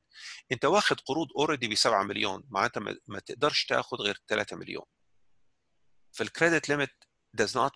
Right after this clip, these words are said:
belong to one، آه، في قضايا البيزنس، to، to one financial institution. It's، it's، آه، universal. طيب، ال-، عشان تعمل الكاش فلو بيلزمك إيه؟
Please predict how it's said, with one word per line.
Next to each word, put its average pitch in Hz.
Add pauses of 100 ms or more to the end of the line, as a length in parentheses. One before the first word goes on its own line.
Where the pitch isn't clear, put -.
(140)
belong 113
to 107
one، 127 (520)
آه، 95
في -
قضايا 107
البيزنس، 87
to، 113
to 107 (200)
one 135
financial 110
institution. 110 (200)
It's، - (100)
it's، - (420)
آه، 107
universal. 101 (720)
طيب، 120 (1600)
ال-، 123 (200)
عشان 180
تعمل 233
الكاش 123
فلو 101
بيلزمك 104
إيه؟ -